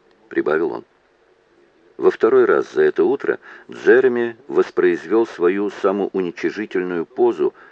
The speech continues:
извиняющуюся позу манекена. «Гонимый ветром палый лист», —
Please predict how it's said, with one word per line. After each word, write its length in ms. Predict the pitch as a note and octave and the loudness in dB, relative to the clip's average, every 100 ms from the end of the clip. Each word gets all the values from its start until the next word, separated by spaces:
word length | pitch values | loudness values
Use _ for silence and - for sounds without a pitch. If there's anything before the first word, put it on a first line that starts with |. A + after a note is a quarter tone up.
| - _ | -20 _
извиняющуюся 1040 | D#2 C#2 D#2 F2 G2+ F#2+ - E2+ - E2+ | -10 -4 -2 0 -2 -4 -6 -8 -8 -12
позу 340 | - E2+ D2+ | -2 -2 -2
манекена. 720 | E2 E2 E2 - A#1+ A#1 A#1 - _ - _ _ _ _ _ _ | -4 -4 -8 -8 -8 -6 -10 -16 _ -20 _ _ _ _ _ _
«Гонимый 600 | - B1+ F2 G#2 D#3 C#3 | -8 2 2 2 0 0
ветром 500 | A2+ F2 A#2+ - A#2 | 2 2 2 0 -6
палый 400 | G#2+ G2 G#2+ G#2+ | -2 0 2 0
лист», — 480 | G2+ A#2 C#3+ - - | 0 -4 -8 -20 -20